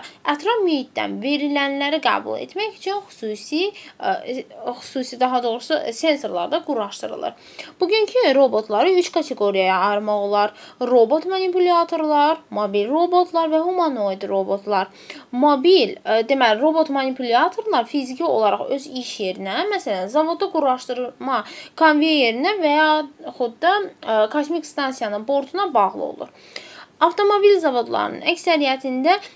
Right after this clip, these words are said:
istehsal prosesi robot manipulyatolar vasitəsilə, e, icra olunur. Mobil, e,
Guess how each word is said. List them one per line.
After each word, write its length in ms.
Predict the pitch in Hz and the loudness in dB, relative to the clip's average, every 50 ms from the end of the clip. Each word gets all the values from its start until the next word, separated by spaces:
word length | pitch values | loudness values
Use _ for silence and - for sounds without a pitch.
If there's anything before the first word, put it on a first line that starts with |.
| _ _ - | _ _ -6
istehsal 760 | 311 302 - 349 339 330 311 311 - - 381 403 440 415 381 | -4 -2 0 0 0 -2 -2 -4 -2 0 2 2 2 0 0
prosesi 640 | - 285 240 240 - 214 196 208 208 - 330 370 415 440 392 | 0 0 0 0 0 -4 -6 -6 -4 -2 0 2 2 4 4
robot 300 | 311 320 311 285 277 269 | 4 4 4 2 2 0
manipulyatolar 1000 | 254 220 214 214 214 - 220 202 208 226 247 302 359 - 392 381 359 320 254 226 214 214 | -2 -4 -4 -4 -6 -6 -6 -2 0 2 2 2 2 0 0 0 0 0 0 0 0 0
vasitəsilə, 880 | 226 226 220 233 240 - 220 214 214 208 - 220 208 214 214 240 294 349 403 415 - - - - - - | 0 0 0 0 -2 -4 -4 -4 -4 -6 -8 -6 -6 -4 0 2 2 2 2 0 -4 -14 -18 -18 -18 -4
e, 220 | - 262 262 240 240 - 311 | 2 4 4 4 4 4 2
icra 200 | 285 285 262 240 | 0 2 2 2
olunur. 320 | 208 185 175 - - 208 233 | 2 2 2 0 -4 -4 -2
Mobil, 720 | 285 330 370 370 370 370 349 339 320 339 370 392 339 220 | 0 0 0 2 2 0 0 -2 0 2 2 2 2 0
e, 200 | - - - 208 | -2 -4 -2 0